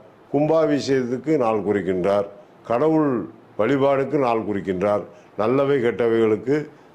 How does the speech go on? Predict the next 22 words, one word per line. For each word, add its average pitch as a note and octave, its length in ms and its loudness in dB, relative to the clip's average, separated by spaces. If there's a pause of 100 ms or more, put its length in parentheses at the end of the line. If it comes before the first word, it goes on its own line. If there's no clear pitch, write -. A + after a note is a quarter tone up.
(260)
நாள் F2 280 -2
குறிக்கின்றார். C#2+ 520 -10 (400)
இறைவனுக்கே D3+ 720 0
நீ C3+ 200 2
இறைவனப்பா A#2+ 640 2
என்று G2 220 -4
சொன்னது F#2+ 360 0
போல், G#2 260 0 (580)
இந்த C3+ 240 2
காலகட்டத்தில் B2+ 800 0 (480)
இந்த C3 160 2
ருத்ரகோசமங்கை D#3 920 2
நடராஜ C3 440 0
பெருமானுக்குள்ள C3 680 2
ஒரு A2 180 4
தகுதியை A#2+ 420 2
சொல்கின்றேன். F#2 540 0 (440)
ஆருத்ரா C3 500 0
அன்று C3 220 0
மட்டும் C3+ 340 -2
தரிசனித்தால் A#2 680 0
போதுமா? F#2 400 0